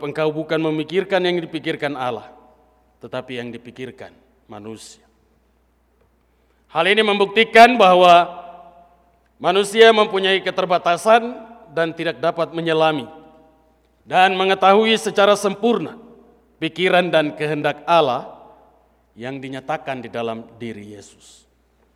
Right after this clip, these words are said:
Kemudian pada bagian yang ketiga di ayat dua puluh empat, bagian ini berisi tentang syarat-syarat mengikuti Yesus. Ada tiga syarat yang disampaikan oleh penulis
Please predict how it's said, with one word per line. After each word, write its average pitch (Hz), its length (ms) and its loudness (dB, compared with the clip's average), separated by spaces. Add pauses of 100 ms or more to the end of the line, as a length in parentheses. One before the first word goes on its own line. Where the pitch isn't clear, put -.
(1040)
Kemudian 175 480 0
pada 180 240 0
bagian 180 400 0
yang 185 160 -2
ketiga 175 560 0
di 156 80 -2
ayat 156 160 2
dua 151 160 -2
puluh 147 160 -4
empat, 139 400 -6 (1500)
bagian 151 320 -4
ini 175 240 -2
berisi 170 400 -6
tentang 143 400 -10
syarat-syarat 139 960 -10
mengikuti 117 880 -14
Yesus. - 720 -20 (240)
Ada 156 240 -8
tiga 165 240 -6
syarat 165 320 -2 (960)
yang 135 320 -10
disampaikan 131 720 -10
oleh 117 160 -8
penulis 117 640 -14